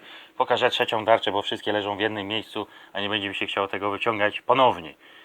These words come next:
Także... Co powinien mieć każdy wódz plemienia?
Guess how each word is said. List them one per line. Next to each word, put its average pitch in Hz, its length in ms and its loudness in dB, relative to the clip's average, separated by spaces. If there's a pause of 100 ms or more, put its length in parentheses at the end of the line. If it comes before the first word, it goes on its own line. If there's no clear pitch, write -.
(240)
Także... 85 440 -4 (3500)
Co 175 140 2
powinien 196 320 4
mieć 175 220 2
każdy 151 320 4
wódz 160 220 -4
plemienia? 127 520 -2